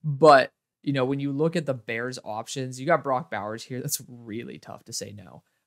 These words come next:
I think it's the proper time to look at edge rusher. You know, we already got a star quarterback. We could have gotten a wide receiver, but, you know, we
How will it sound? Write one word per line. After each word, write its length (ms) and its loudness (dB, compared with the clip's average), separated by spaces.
I 100 6
think 160 4
it's 140 -2
the 60 -4
proper 420 0
time 260 -12
to 60 -8
look 260 -10
at 140 -12
edge 220 -10
rusher. 460 -8
You 100 -10
know, 120 -4
we 260 -4
already 280 0
got 440 -2
a 440 -8
star 540 0
quarterback. 680 -6
We 80 -8
could 160 0
have 80 2
gotten 220 4
a 40 -8
wide 240 -6
receiver, 440 -8
but, 280 -8
you 140 -18
know, 160 -18
we 220 -14